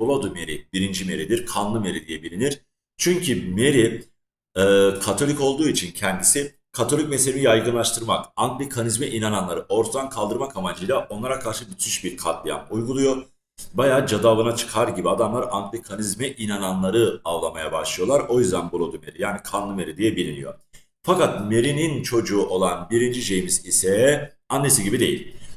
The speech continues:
Daha böyle ılımlı. Mesela İspanya ile yaşanan ilişkilerde yumuşama eğilimine gidiyor. Birinci Elizabeth'le beraber İspanya'yı mahvetmişler, içinden geçmişlerdi. Fakat birinci James daha böyle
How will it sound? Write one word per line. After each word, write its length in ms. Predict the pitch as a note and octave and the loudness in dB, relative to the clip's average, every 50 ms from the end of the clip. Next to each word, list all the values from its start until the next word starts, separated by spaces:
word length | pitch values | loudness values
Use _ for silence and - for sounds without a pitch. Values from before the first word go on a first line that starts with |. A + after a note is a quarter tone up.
| - - - | -10 -2 0
Daha 300 | - B2 - F#3 F#3 D3+ | 0 2 4 2 4 4
böyle 160 | D3 C#3 D3+ | 4 4 4
ılımlı. 680 | - - C#3 B2+ B2+ A#2+ A#2+ A2+ G#2+ G2 F#2 F2+ - - | 4 4 4 4 6 6 4 4 2 2 2 2 0 0
Mesela 220 | - - D#3 D3+ - | 0 0 2 2 2
İspanya 420 | B2+ A2 - - - D3+ D3 D3 | 2 2 2 2 2 0 2 2
ile 120 | C#3 C3+ C3 | 2 2 2
yaşanan 380 | B2+ B2 - C3+ C3 C3 B2+ A#2+ | 2 2 0 -2 -2 -4 -4 -4
ilişkilerde 600 | A#2 A#2+ A#2 A2+ - - B2 A2+ A2+ A#2 C#3+ D3 | -4 -4 -4 -4 -2 2 4 4 4 4 2 0
yumuşama 480 | C3+ B2 - F2 - - A#2 A2+ A2 | 0 0 0 -2 -2 -2 -2 -2 0
eğilimine 340 | G2 F2+ E2+ E2 D#2+ - D#2 | 0 0 -2 -4 -4 -10 -14
gidiyor. 340 | D2+ _ - D#2 D2+ - - _ _ _ _ - | -16 _ -8 -6 -6 -8 -8 _ _ _ _ -6
Birinci 340 | G#2 B2+ C#3 D3 C#3 C3+ C#3 | -2 -2 0 0 2 2 2
Elizabeth'le 500 | B2+ B2+ B2 C3+ C3 C3+ C3+ C3 B2+ A#2 | 2 2 2 2 2 2 2 2 2 2
beraber 320 | B2 B2 A#2 A#2+ B2 - - | 2 4 2 2 2 0 -2
İspanya'yı 400 | - - - A#2 A#2+ A#2+ A#2+ B2+ | -4 -4 -4 -4 -4 -4 -4 -2
mahvetmişler, 580 | A#2+ A#2+ B2 B2 - F#2 - - - - E2+ D#2+ | -2 -2 -2 -2 -6 -8 -8 -8 -6 -4 -4 -4
içinden 340 | E2+ - - F#2+ G#2+ A2+ G#2+ | -4 -4 -4 -4 -2 -2 -2
geçmişlerdi. 760 | F#2+ E2 - - - - E2+ E2 D#2+ G2 A#2 C3+ B2+ B2+ - - - - - | -2 -2 -2 -4 -6 -4 -4 -2 0 0 0 0 0 -4 -8 -12 -12 -6 -4
Fakat 360 | C3 C3 B2+ C3 C3 A2 A2 | -2 0 0 0 0 2 2
birinci 240 | A2+ A#2 B2 B2 B2 | 2 4 4 2 2
James 400 | B2 B2+ C#3 C#3+ C#3 - - - | 2 2 2 2 2 0 2 2
daha 260 | A#2+ A#2+ C3+ C#3 A#2+ | 2 2 2 2 2
böyle 380 | A#2+ A2+ G#2 F2+ E2 - - | 4 4 4 4 2 2 -2